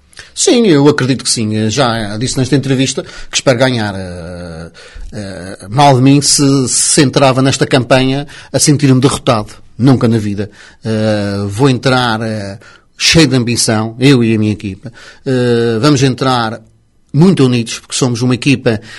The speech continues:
de pessoas com provas dadas na sua vida pessoal e profissional.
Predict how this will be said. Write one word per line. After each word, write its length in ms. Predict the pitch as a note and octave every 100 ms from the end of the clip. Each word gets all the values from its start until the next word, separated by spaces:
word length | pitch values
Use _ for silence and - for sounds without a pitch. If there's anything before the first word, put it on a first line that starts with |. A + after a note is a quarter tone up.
| - -
de 140 | A#2
pessoas 580 | D3 - - F3 C#3 B2
com 220 | - C#3
provas 420 | C3+ E3+ C#3+ C3+
dadas 400 | A#2+ D#3 B2 A#2+
na 120 | B2+ B2
sua 240 | D3 C#3
vida 340 | B2 C3 A2
pessoal 640 | G#2 - D3 D3+ A#2+ - -
e 340 | G#3 D3+ G#2+ - -
profissional. 680 | D3 - A#2+ A2+ G2+ F#2